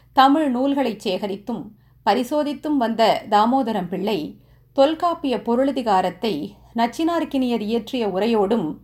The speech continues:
பி-, பிற பிரதிகளை கொண்டு பரிசோதித்து, சென்னை ஸ்காட்டிஷ் அச்சகத்தில் ஆயிரத்து எண்ணூற்று எண்பத்தி ஐந்தாம் ஆண்டு பதிப்பித்தார். பொருளதிகார பதிப்புரையால்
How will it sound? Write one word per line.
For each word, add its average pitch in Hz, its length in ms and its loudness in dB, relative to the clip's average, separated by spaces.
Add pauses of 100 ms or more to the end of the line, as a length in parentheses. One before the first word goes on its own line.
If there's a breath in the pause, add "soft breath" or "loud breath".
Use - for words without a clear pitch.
(560 soft breath)
பி-, - 260 -2
பிற 277 240 4
பிரதிகளை 247 560 -2
கொண்டு 226 340 -2
பரிசோதித்து, 214 920 -2 (480 soft breath)
சென்னை 269 420 2 (100)
ஸ்காட்டிஷ் 262 500 2
அச்சகத்தில் 208 720 -6 (140)
ஆயிரத்து 269 560 0
எண்ணூற்று 233 460 -4
எண்பத்தி 254 320 -6
ஐந்தாம் 240 560 0
ஆண்டு 185 520 -4 (100)
பதிப்பித்தார். 202 640 -2 (1300)
பொருளதிகார 262 640 4
பதிப்புரையால் 196 840 0